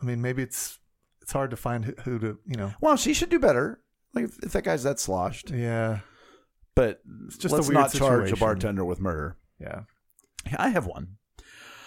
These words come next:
Speaker 2: Uh, and it's, uh, maybe, um, well, I'll just read it.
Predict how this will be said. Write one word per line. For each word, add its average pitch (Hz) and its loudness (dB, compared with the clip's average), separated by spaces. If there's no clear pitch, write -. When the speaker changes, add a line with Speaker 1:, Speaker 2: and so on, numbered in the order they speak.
Speaker 2:
Uh, 117 2
and 147 2
it's, 123 0
uh, 110 4
maybe, 117 4
um, 92 0
well, - -2
I'll - -12
just - -16
read - -10
it. - -16